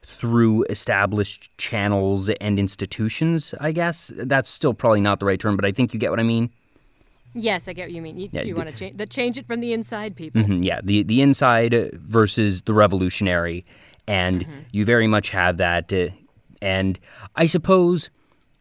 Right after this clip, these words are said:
Speaker 1: Sherlock is not Suzaku, certainly, that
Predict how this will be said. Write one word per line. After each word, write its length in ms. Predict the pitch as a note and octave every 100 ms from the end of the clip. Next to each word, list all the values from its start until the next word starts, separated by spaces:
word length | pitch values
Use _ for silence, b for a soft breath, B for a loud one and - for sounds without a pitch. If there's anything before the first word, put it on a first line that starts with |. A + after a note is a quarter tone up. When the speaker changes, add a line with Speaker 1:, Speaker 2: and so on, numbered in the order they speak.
| _ _ -
Speaker 1:
Sherlock 800 | - F#3 F#3 F#3+ G#3 G3+ - - _ _ _ C#3+
is 300 | D3 D3+ A#2+
not 280 | A#2 G#2
Suzaku, 680 | - A#2 F#2+ F2 - A1+ - _
certainly, 360 | - G#2 E2+ F#2
that 160 | F2